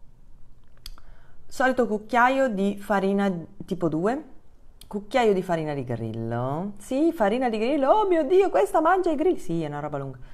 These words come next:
Però ieri poi non ho postato la vecchia colazione sotto quella di ieri. Mm, eh, mm, mm, eh. Vabbè. Ehm... Poi cosa ci abbiamo messo? Quindi nella ta-, nella vostro contenitore dove metterete il tortino,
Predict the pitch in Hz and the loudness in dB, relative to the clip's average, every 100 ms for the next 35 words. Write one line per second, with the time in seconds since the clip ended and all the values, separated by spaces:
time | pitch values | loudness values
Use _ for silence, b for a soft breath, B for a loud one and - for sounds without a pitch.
0 | b b - 339 294 285 269 269 196 190 | b b 0 2 2 2 -2 0 -2 -2
1 | 202 - 170 156 160 160 160 165 160 160 | -6 -2 -2 0 -2 0 -2 -4 -6 -4
2 | 156 - 160 151 165 - 156 156 151 156 | -4 -6 -8 -8 -8 -8 -6 -4 -6 -6
3 | 151 147 143 - 170 - - - - - | -6 -6 -6 -6 -8 -12 -14 -12 -10 -8
4 | 151 - - - - 160 - - - 151 | -6 -6 -6 -8 -8 -8 -10 -10 -10 -10
5 | 147 - 151 139 - B B B B - | -12 -10 -12 -10 -12 B B B B -4
6 | 156 - B B B - 214 208 202 196 | -2 -2 B B B -2 0 2 2 2
7 | 190 185 180 170 165 165 170 - - - | 0 -2 -2 -2 -4 -6 -10 -12 -16 -14
8 | - - - - - - - - b b | -16 -16 -16 -14 -12 -12 -12 -12 b b
9 | b - - - 294 285 233 208 175 160 | b -16 -8 2 4 4 0 -2 -2 0
10 | 123 123 - 185 147 - - 208 233 254 | -2 -4 -2 -2 -2 -4 -2 0 2 4
11 | 269 233 202 214 233 247 214 196 180 175 | 4 4 0 0 2 6 8 8 6 4
12 | 180 - 180 170 160 160 170 175 175 175 | 0 0 2 4 2 0 -2 0 0 2
13 | 160 151 160 160 160 160 151 151 208 220 | 2 2 0 0 0 -2 -2 -2 -2 -2
14 | 277 311 320 | -2 0 0